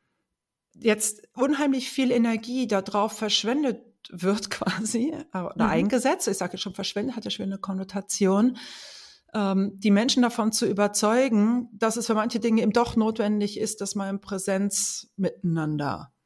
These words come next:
Speaker 1: äh, arbeitet. Und dann fängt sich plötzlich an, die Diskussion nur noch darauf zu verengen.
Speaker 2: Mhm,
Speaker 1: Und das
Speaker 2: okay.
Speaker 1: finde ich so schade.
Speaker 2: Ja.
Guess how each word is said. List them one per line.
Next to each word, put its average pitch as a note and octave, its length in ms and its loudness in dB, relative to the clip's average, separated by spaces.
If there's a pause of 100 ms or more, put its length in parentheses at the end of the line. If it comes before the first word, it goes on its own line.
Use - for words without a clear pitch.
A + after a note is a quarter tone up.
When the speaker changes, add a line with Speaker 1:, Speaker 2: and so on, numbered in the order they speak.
(680)
Speaker 1:
äh, D#3+ 60 -4
arbeitet. C#3 1080 0 (680)
Und G3+ 100 4
dann G3+ 80 4
fängt A#3 240 0
sich - 200 -6
plötzlich - 560 0
an, B3 120 0
die A#3+ 100 2
Diskussion A#3 680 2
nur A3+ 140 6
noch C4 180 2
darauf A3+ 580 -2
zu - 180 -2
verengen. G3 720 -2 (280)
Speaker 2:
Mhm, G3 300 0
Speaker 1:
Und F#3 140 0
das C#4 140 4
Speaker 2:
okay. - 100 0
Speaker 1:
finde G#3+ 160 4
ich - 120 -4
so E3 120 -4
schade. D3 480 -4 (100)
Speaker 2:
Ja. F#3 260 0